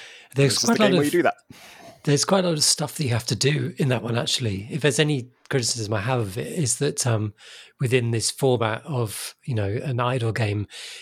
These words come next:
Speaker 1: you do have to do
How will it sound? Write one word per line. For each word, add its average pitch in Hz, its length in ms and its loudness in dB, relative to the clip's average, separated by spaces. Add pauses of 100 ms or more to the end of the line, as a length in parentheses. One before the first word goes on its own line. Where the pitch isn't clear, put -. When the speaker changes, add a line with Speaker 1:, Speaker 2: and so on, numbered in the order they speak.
(160)
Speaker 1:
you 135 240 2 (180)
do 170 520 2 (180)
have - 420 -4
to 127 160 -4 (220)
do 151 640 2